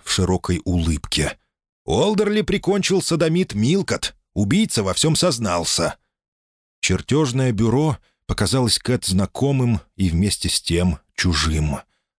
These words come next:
Оно было не похоже на место, жившее в ее воображении.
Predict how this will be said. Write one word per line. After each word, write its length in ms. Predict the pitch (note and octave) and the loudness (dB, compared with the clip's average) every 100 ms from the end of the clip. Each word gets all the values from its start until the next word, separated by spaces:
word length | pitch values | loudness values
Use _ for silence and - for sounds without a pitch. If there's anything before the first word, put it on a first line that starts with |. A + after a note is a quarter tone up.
| - | -6
Оно 240 | C2+ E2 | -2 0
было 180 | F2 F#2+ | 2 2
не 120 | G2+ | 2
похоже 500 | - A2 - A#2 E2 | 0 -4 0 0 0
на 140 | D2+ D#2 | -2 0
место, 360 | G2+ A2+ E2+ | 0 0 -2
жившее 420 | D#2 F#2 - E2+ | -2 -2 -2 -2
в 100 | D2+ | -2
ее 200 | D#2+ D#2 | -2 -2
воображении. 960 | D2+ D#2 D#2 D#2+ D#2 D2+ D#2 C#2+ C#2+ C2+ | 0 -2 -2 0 0 0 -2 -2 -4 -8